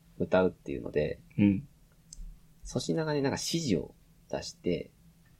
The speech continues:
Speaker 1: いくんやけど、
Speaker 2: うん。
Speaker 1: なんか、二角師匠っていう。<laughs> な、二角師匠の時だけ、<laughs> あの、粗品が指示出したタイミングと、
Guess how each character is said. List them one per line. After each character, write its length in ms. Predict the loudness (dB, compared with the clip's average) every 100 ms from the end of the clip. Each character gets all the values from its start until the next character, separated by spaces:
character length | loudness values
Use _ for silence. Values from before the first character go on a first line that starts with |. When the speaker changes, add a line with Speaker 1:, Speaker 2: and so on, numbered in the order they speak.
| -20 _ -16
Speaker 1:
い 80 | -6
く 100 | -6
ん 60 |
や 100 | -6
け 80 | -8
ど、 180 | -8 -10 -14 -2 0
Speaker 2:
う 40 |
ん。 240 | 2 -2 -10 _ -20 -20 _ _ _ _ _ -20 _ _ _ -20 -20 -20 -8
Speaker 1:
な 60 | -6
ん 40 |
か、 40 | 2
二 200 | 4 6
角 340 | 4 2 -8 -10 -20 -10
師 180 | -4 0
匠 160 | 0
っ 20 | -2 -4
て 80 | -8
い 80 | -10
う。 40 | -12 -16 -16 -18 -14 -8 4
<laughs> 180 | 4 4 -4 -6 -8 -10 -20 -8 -4 -4 -4 -6 -8 -10 -12 -14 -14 -16 -10 -2
な、 80 | 2
二 160 | 8
角 220 | 12 12 10
師 100 | 8
匠 120 | 4
の 120 | 4
時 220 | 6 6
だ 80 | 6
け、 280 | 6 8 6 0 -4 4 6
<laughs> 400 | 6 0 -4 -4 2
あ 80 |
の、 100 | 2
粗 180 | 6 6
品 240 | 8 8 10
が 80 |
指 120 | 10 8
示 240 | 6 8
出 80 | 8
し 40 | 6
た 60 |
タ 160 | 2 4
イ 60 |
ミ 100 | 6
ン 40 | 4
グ 60 | 6
と、 240 | 6 6